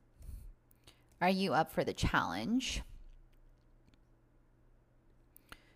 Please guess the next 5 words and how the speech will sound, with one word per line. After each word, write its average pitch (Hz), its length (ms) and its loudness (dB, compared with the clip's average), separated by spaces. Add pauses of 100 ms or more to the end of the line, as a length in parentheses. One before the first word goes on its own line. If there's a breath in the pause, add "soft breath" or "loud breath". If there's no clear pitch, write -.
(220 soft breath)
Then 190 180 -4
actually, 220 680 2 (580)
this 180 280 -2
flows 165 680 0
better 190 500 0